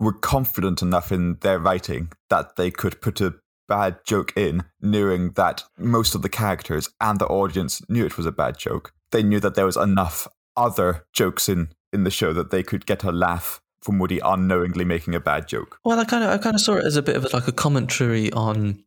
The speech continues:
Speaker 2: maybe, maybe the times or, or what was going on, but th-, this idea that jokes around that, that subject aren't, aren't funny, and they're, they're just the lowest form of sort of comedy.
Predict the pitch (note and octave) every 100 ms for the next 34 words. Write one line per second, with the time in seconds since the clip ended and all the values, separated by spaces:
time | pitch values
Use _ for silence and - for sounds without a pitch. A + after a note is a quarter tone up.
0 | - C#3 A#2+ A2+ A2 A2+ G#2+ A2+ A2+ A#2
1 | A#2 G#2+ - - - A2+ G#2+ - G#2 G#2+
2 | B2 G#2+ - - B2+ C#3+ C3 B2 A#2 A#2
3 | A2 G#2+ G#2 B2+ C#3+ B2+ B2+ A#2 B2 A2+
4 | G#2+ - - - - A#2+ - - - -
5 | - A2+ G#2+ - A2 C3+ G3+ - - A#2+
6 | A2+ A2+ G#2+ A#2 B2 A2 - - - -
7 | A2+ A2+ A2 G#2+ - - - A2+ A2+ A2
8 | G#2+ - - G#2+ G#2+ - - B2+ C#3+ F3+
9 | G#3+ A#3+ A3+